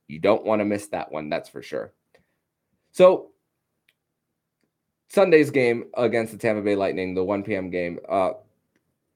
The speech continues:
it, it wasn't the start that we saw from the first game. The first one, lot of chances going the other way. Matt Gutsta did not start the second one. It was, uh,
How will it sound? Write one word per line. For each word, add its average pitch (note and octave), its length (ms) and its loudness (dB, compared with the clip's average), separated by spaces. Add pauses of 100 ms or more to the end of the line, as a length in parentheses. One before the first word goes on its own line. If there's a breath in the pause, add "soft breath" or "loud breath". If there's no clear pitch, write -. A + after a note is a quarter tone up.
(140)
it, E3 120 6
it E3+ 200 4
wasn't A3+ 340 6
the G#3 80 2
start E3+ 540 0
that C#3 200 -2
we E3+ 140 -2
saw C3+ 600 -2 (460)
from C#3 220 -2
the B2+ 60 -2
first C3 360 0
game. F2+ 320 -6 (100)
The C3 100 -6
first G3 320 -2
one, F3+ 320 -2 (400)
lot D#3+ 320 4
of D3+ 180 0
chances C#3 540 -4
going B2+ 280 -2
the A#2+ 120 0
other A2+ 140 -2
way. A#2 380 0
Matt D#3 280 0
Gutsta D#3+ 340 0
did B2+ 140 -4
not B2 200 -4
start A2+ 280 -4
the G2+ 80 -10
second F#2+ 340 -6
one. F2 160 -8
It F2 100 -6
was, G2 260 -2
uh, F2+ 320 -4